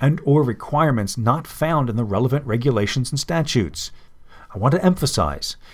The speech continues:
that at times U S C I S has misstated the requirements or misquoted the regulations to create a higher evidentiary standard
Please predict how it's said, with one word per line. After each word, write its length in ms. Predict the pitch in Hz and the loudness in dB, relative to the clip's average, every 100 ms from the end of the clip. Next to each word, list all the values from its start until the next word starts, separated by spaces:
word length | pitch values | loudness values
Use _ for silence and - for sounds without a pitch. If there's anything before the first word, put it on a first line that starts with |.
| - - | -16 -4
that 120 | 104 | -2
at 160 | 110 - | -2 0
times 540 | 147 156 101 73 - | 2 4 2 -4 0
U 200 | 120 180 | 6 6
S 140 | 180 | 6
C 140 | - 170 | 2 2
I 160 | 151 | 4
S 240 | 151 120 - | 4 2 0
has 220 | 104 95 | -2 0
misstated 640 | 107 165 190 - 180 151 107 | 2 2 2 2 2 4 0
the 100 | 98 | -2
requirements 720 | 98 - 165 151 104 87 - - | -4 0 2 2 0 -4 -10 -4
or 160 | 110 | -2
misquoted 800 | 110 156 196 - - 185 170 104 | 2 2 2 -2 2 4 6 6
the 80 | 104 | 6
regulations 800 | 127 135 143 135 135 107 82 - - - - | 4 4 6 6 4 0 -4 -8 -16 -20 -6
to 120 | 127 | -4
create 400 | - 135 131 143 | -4 0 0 0
a 140 | 135 101 | -2 -6
higher 600 | - - 143 160 160 165 | -6 2 2 4 0 0
evidentiary 840 | 123 117 92 117 135 143 135 131 131 | -2 -2 0 0 0 0 0 2 -2
standard 540 | - 117 95 78 | 0 0 0 -4